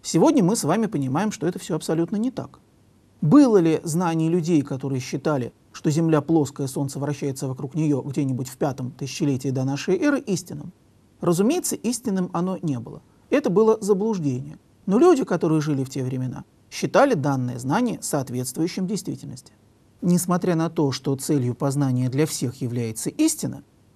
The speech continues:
пути поиска этой истины могут быть разными. В современной гносеологии существует несколько теорий познания, представители которых ищут разные способы получения истинного знания.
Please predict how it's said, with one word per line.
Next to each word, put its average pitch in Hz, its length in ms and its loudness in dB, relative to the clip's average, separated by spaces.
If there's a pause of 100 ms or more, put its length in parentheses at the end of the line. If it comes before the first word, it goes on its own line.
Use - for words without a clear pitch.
(160)
пути 196 240 2
поиска 262 420 -2
этой 190 380 0
истины 170 320 -2
могут 151 300 0
быть 175 160 -4
разными. - 420 -10 (720)
В - 60 -8
современной 156 500 2
гносеологии 185 640 2
существует 175 560 -4
несколько 214 480 0
теорий 160 460 2
познания, 196 640 -2 (360)
представители 147 640 0
которых 196 500 0 (200)
ищут 277 380 -2
разные 151 480 4
способы 214 460 -2
получения 147 500 -2
истинного 147 480 -4
знания. - 400 -10